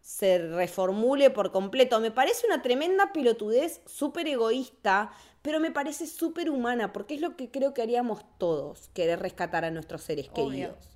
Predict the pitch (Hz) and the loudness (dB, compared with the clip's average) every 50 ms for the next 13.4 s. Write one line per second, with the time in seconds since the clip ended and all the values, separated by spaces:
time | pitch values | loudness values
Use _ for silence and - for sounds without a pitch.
0 | - - - - - - - 277 269 226 202 202 - 226 208 202 185 185 190 185 | -20 -20 -20 -20 -20 -16 -12 -8 -6 -6 -6 -6 -6 -6 -6 -6 -8 -10 -10 -10
1 | - 185 - - 190 185 180 180 185 190 196 190 180 180 180 180 - 190 180 175 | -10 -12 -12 -12 -10 -6 -4 -4 -2 -2 -2 -4 -6 -8 -12 -16 -14 -14 -12 -12
2 | 170 170 170 170 - - - - _ - - - - - - - - - - - | -12 -12 -14 -16 -20 -20 -20 -20 _ -20 -20 -20 -20 -20 -20 -20 -20 -20 -12 -10
3 | 208 208 220 208 208 196 196 202 202 - 196 190 190 202 202 202 190 175 180 175 | -6 -4 -4 -4 -2 -4 -4 -4 -6 -8 -12 -10 -6 -4 -4 -2 -4 -6 -8 -10
4 | - - - - - 226 226 240 220 220 220 220 220 202 202 214 233 226 214 196 | -16 -20 -20 -14 -10 -8 -6 -6 -6 -6 -8 -10 -12 -16 -8 -4 -4 -4 -2 -4
5 | 185 180 - 170 - - 208 202 - 196 196 190 190 202 220 226 262 262 247 240 | -6 -8 -8 -6 0 0 0 0 2 0 2 2 4 4 4 6 4 4 4 -2
6 | - - 190 180 175 165 - 165 165 180 185 175 - - 233 269 277 269 247 226 | -6 -4 -4 -4 -4 -2 -4 -4 -2 -2 -4 -4 0 2 2 4 4 2 2 4
7 | 214 226 254 294 339 - - _ _ _ _ _ _ _ _ - - 214 180 165 | 4 4 4 4 0 -8 -18 _ _ _ _ _ _ _ _ -8 -8 -8 -6 0
8 | - 220 214 220 240 269 294 277 240 262 294 285 214 - - - _ _ _ _ | 2 2 2 2 2 2 2 4 4 4 2 2 -2 -4 -8 -20 _ _ _ _
9 | _ _ _ _ _ - 180 175 175 185 - 349 359 349 330 - 311 339 339 339 | _ _ _ _ _ -2 0 2 2 0 2 2 0 0 0 0 0 0 2 4
10 | 349 330 311 285 262 262 262 262 262 262 262 - 320 320 339 349 349 - 349 349 | 4 4 4 4 2 0 0 2 0 0 0 0 -2 -2 -2 -4 -2 -2 0 0
11 | 359 359 349 349 285 240 226 220 226 226 226 220 214 208 214 208 196 - - 202 | 0 0 -2 0 0 0 0 0 -2 -2 -2 -2 -2 -2 -2 -2 -4 -4 -4 -2
12 | 208 214 208 - 269 294 269 - - 330 302 320 330 359 339 349 - 403 359 339 | -2 -4 -4 -4 -4 -4 -4 -4 -2 0 0 0 0 -2 -4 -2 -2 0 0 2
13 | 339 330 320 330 339 349 349 | 2 2 4 4 2 2 0